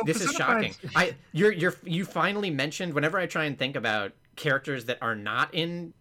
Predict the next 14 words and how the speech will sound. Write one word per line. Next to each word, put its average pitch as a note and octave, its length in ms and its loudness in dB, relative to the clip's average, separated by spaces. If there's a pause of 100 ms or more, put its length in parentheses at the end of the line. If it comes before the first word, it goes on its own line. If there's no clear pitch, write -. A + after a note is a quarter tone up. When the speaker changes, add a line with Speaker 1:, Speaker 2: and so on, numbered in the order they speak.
(140)
Speaker 1:
uh, D#3+ 220 2
Smash E3+ 400 -2
Brothers, F#3+ 480 -4 (320)
I C#3+ 60 0
can't E3 280 -2
think D#3 200 -2
of E3+ 100 -2
any, F#3+ 240 -4
and D3 120 -2
there C#3+ 140 4
you D3+ 100 2
go. D3+ 200 -6 (380)
Speaker 2:
Yeah. E3+ 220 -2 (440)
Uh, G3+ 240 4